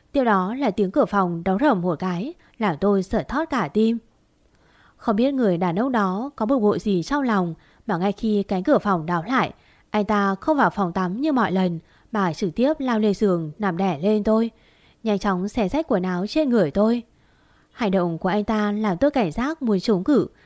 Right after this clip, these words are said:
nhưng còn chưa kịp làm gì đã bị anh ta dùng tay tách hai chân tôi, trực tiếp tiến vào. Lần này anh ta thô bạo một cách kinh khủng, tôi chưa kịp chuẩn bị tinh thần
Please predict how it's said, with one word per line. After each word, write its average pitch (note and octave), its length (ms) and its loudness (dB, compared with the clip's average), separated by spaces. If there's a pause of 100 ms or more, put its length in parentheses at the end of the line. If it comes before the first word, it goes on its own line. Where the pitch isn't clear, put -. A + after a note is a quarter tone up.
(180)
nhưng G3+ 320 0
còn G#3 160 0
chưa D4+ 120 -2
kịp C4 180 2
làm F3+ 260 -2
gì F#3 320 2 (240)
đã - 100 -4
bị B3 120 2
anh G3+ 180 0
ta G3+ 280 -2
dùng F3+ 260 -2
tay G3+ 260 -2
tách C#4 220 -4
hai B3 140 0
chân G#3 240 -2
tôi, A3 280 0 (160)
trực F#3 240 -2
tiếp D#4 200 2
tiến G3+ 220 2
vào. F#3+ 380 2 (1080)
Lần G#3+ 220 2
này F3 420 0
anh G#3+ 160 -2
ta G#3+ 160 0
thô A3+ 160 2
bạo F#3 260 0
một E3+ 220 -2
cách D4+ 220 -2
kinh D4+ 180 2
khủng, G3+ 300 4 (360)
tôi G3+ 260 4
chưa D4+ 120 -2
kịp B3 180 2
chuẩn F3+ 200 -2
bị F#3+ 180 2
tinh C#4+ 220 -2
thần F#3 300 2